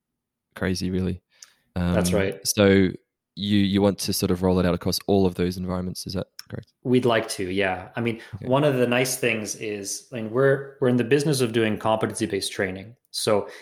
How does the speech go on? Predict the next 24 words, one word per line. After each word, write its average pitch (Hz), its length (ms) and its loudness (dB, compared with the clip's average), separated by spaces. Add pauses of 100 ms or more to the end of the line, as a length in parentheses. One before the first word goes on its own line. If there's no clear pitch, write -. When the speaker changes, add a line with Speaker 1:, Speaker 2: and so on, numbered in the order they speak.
(120)
Speaker 2:
if 135 120 -2
you 156 80 2
can 170 100 2
Speaker 1:
Mm-hmm. 135 100 4
Speaker 2:
evaluate 120 540 4
competency - 800 -6 (400)
in 113 120 -4
a 107 60 -2
full 131 220 -2
flight 123 320 -4
simulator, 98 440 -4
which 104 180 -12
is - 100 -12
the 104 80 -4
gold 110 360 2
standard, - 540 -6 (880)
and 113 200 0
Speaker 1:
Mm-hmm. 110 40 0
Speaker 2:
you 117 60 0
can 113 160 -2
evaluate 117 520 2
that 113 200 -2
pilot's, 107 640 -2 (380)
uh, 101 100 -2